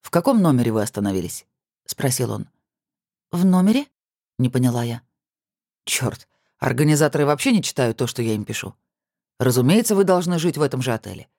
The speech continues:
Или прикажете ждать по часу каждое утро, пока вы будете стоять в пробках? Снимите номер, пусть запишут на мой счёт.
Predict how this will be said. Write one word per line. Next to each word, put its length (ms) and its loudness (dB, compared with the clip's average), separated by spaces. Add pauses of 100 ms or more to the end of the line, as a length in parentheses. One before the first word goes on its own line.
(320)
Или 160 4
прикажете 500 -2
ждать 280 -2
по 100 -2
часу 280 -4
каждое 320 0
утро, 240 -2
пока 220 -2
вы 120 2
будете 280 -4
стоять 320 0
в 60 -16
пробках? 440 -6 (560)
Снимите 440 2
номер, 360 -4 (440)
пусть 200 2
запишут 400 -2
на 80 0
мой 140 -4
счёт. 240 -8